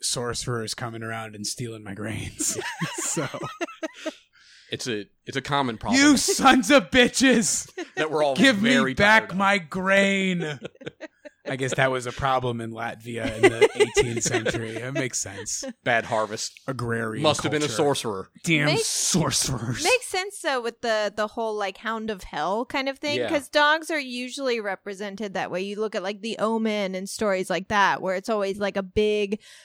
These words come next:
Speaker 3: black dog that shows up that
Speaker 2: Yeah.
Speaker 3: is
Speaker 1: It's a
Speaker 3: sort of
Speaker 1: Rottweiler, isn't it, in The Omen?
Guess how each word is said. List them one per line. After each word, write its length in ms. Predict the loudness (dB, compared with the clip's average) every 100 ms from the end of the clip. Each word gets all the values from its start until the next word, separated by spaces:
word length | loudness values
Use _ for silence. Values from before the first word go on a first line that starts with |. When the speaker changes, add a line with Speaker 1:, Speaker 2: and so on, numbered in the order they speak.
| _
Speaker 3:
black 460 | -2 2 2 -2 -8 2
dog 600 | 4 6 4 2 -2 -10 -20 _ _
that 180 | -6 -4
shows 360 | -2 -2 -2 -2
up 240 | -4 -4 -8 -18 _ _ _ -6
that 180 | -4 -2
Speaker 2:
Yeah. 60 |
Speaker 3:
is 180 | -4 -6
Speaker 1:
It's 80 | -2
a 20 |
Speaker 3:
sort 240 | 2 2 2
of 40 |
Speaker 1:
Rottweiler, 420 | -2 -4 -8 -12
isn't 220 | -8 -2
it, 180 | -2 -2 _
in 100 | -4
The 100 | -2
Omen? 380 | 0 2 2 0